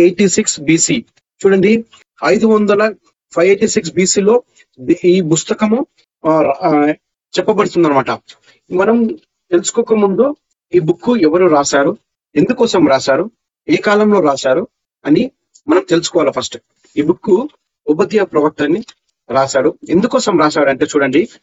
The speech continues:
ఈ బుక్ ఇంట్రొడక్షన్ ఎట్లా ఉంటదంటే, ఇక్కడ ప్రజలు ఒకరినొకరు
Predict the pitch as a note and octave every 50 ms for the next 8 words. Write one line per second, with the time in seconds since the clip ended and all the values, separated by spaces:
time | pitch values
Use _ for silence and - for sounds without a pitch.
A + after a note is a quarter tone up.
0 | _ _ _ _ D#3+ E3 D#3+ D#3 F3 - A#3+ G#3 - G#3 G3 G3 - F#3+ F#3+ E3+
1 | - F#3 F3+ F3 E3 F3 D#3 D3+ C3+ A#2+ E3 G3+ B3 - _ _ _ _ _ _
2 | - E3+ - - G3+ G#3 G3 E3 C#3 A#2 - C#3 - - - D3 - - - G#3+
3 | F#3+ F#3 G#3+ C#4+ D#4 - _ _ _ _ _ E3 D#3 - - G#3+ G#3+ G#3+ G#3 G3
4 | - G3 F#3+ F#3+